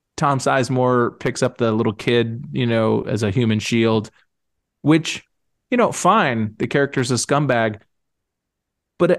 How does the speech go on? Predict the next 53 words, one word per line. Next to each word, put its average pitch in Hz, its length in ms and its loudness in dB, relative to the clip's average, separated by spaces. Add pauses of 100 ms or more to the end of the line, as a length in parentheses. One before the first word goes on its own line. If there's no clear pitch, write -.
I 170 60 2
don't 233 240 2
feel 233 140 4
like 214 160 0
the - 40 2
movie 170 480 4
ever 151 260 0
really 143 680 2 (100)
tells 170 340 0
us, - 320 -2 (300)
it 156 100 -2
kind 247 220 -2
of 240 80 -2
makes 208 240 0
us 175 80 -4
feel 202 160 2
like 180 160 0
we're 135 80 0
supposed 143 260 -2
to 135 80 -4
like 107 400 -2
these 220 300 2 (100)
people. 247 480 -2 (140)
Like, 160 240 0
you 180 260 4
can 311 140 0
have 175 320 2
anti-heroes, 113 800 0
like, 113 160 -2
you 190 100 2
can 190 120 2
have 143 260 -2
criminals 135 560 0 (220)
that 117 100 2
you 120 160 2
still 131 300 2
care 135 340 0
for, 98 440 -2 (360)
and, 123 200 -4 (200)
but 156 100 6
you, 185 220 0 (120)
I 165 120 -2
don't 240 400 -2
think 220 180 0
you 185 80 0
can 147 160 0
fully 151 460 0
violate 107 680 0
it 101 140 -6
to - 140 -4
the 107 120 -2
degree 104 460 -2
of 101 400 -4